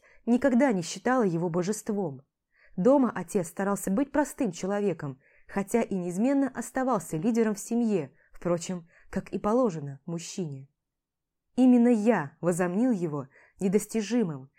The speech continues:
великим и чуть ли не бессмертным человеком, обладающим сокровенными знаниями мироздания, способным вершить людские судьбы, имеющим на это право. За годы практики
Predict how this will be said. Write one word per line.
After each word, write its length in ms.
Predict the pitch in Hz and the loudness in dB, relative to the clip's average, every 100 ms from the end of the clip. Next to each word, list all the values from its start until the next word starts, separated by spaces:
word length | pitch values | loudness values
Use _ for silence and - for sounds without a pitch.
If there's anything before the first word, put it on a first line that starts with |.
| - | -10
великим 540 | - 196 214 302 220 165 | 0 2 6 6 4 -2
и 160 | 180 | -2
чуть 320 | 196 - 277 240 | -6 -2 -2 0
ли 220 | 254 240 | -4 0
не 140 | 233 202 | 2 2
бессмертным 640 | 226 - 262 285 - 254 | 0 0 0 0 2 0
человеком, 720 | - 247 247 262 - 147 123 _ _ _ _ | 0 -2 0 -2 -4 -6 -12 _ _ _ _
обладающим 640 | - 165 170 202 226 - 170 | -8 -4 -2 -2 -2 -4 -8
сокровенными 640 | - 170 190 214 226 180 | -6 -2 0 2 2 2
знаниями 440 | 165 185 254 233 175 | -2 -2 0 0 -2
мироздания, 800 | 170 196 190 196 233 185 139 131 _ _ _ _ - | -4 -4 -4 -2 -2 -2 -6 -12 _ _ _ _ -20
способным 640 | - 185 - 254 208 165 | -8 -8 -2 -2 -2 -4
вершить 420 | 156 170 - 262 | -6 -6 -6 -6
людские 380 | 190 170 - 180 | -4 -4 -6 -8
судьбы, 520 | - 226 180 139 135 _ _ - | -6 -6 -6 -8 -14 _ _ -10
имеющим 680 | 220 175 214 233 - 151 143 | -4 0 2 2 -2 -12 -10
на 180 | 170 170 | -10 -8
это 200 | 160 151 | -8 -8
право. 500 | 165 180 180 143 127 _ _ _ _ - | -8 -6 -6 -8 -14 _ _ _ _ -12
За 180 | 185 190 | -2 0
годы 240 | 190 190 180 | 4 2 2
практики 640 | 233 269 - 180 - 139 | -2 -2 -4 -10 -8 -12